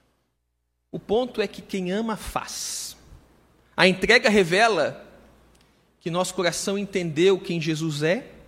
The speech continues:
e o quanto de bênçãos tem trazido sobre nossas vidas. É importante avançar um pouquinho aqui. O que o Senhor mais deseja de você e de mim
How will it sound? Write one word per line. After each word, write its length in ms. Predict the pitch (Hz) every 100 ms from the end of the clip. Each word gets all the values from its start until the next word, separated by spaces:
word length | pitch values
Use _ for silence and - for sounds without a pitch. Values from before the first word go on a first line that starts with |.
| - _ _ _ _ -
e 280 | 165 170 - - - _ _
o 80 | -
quanto 380 | 160 - 196 196
de 80 | 175
bênçãos 680 | 143 180 202 - 135 -
tem 160 | - 151
trazido 560 | 147 139 127 135 170 180
sobre 240 | - 160
nossas 400 | 151 151 - 160
vidas. 600 | - 131 - - - - - _ _ _ _ _ _ _ _ - - -
É 60 | 180
importante 680 | 247 - 240 214 - 123 113 - - - _ _ _ _ _ _ _ _ _ _ _ _ -
avançar 300 | 214 220 226
um 40 |
pouquinho 360 | 202 214 - 185
aqui. 300 | 175 - 110 - - - - _ _ _ _ _ _ _ _ _
O 80 | -
que 640 | 202 - 233 240 226 190 151 - -
o 80 | 202
Senhor 460 | - 208 233 190
mais 300 | 190 214 226
deseja 540 | 180 196 160 180 190 180
de 120 | 160
você 560 | 151 147 - - 180 - - - - _ _ _ _ _
e 40 | -
de 140 | 135
mim 320 | 135 180 180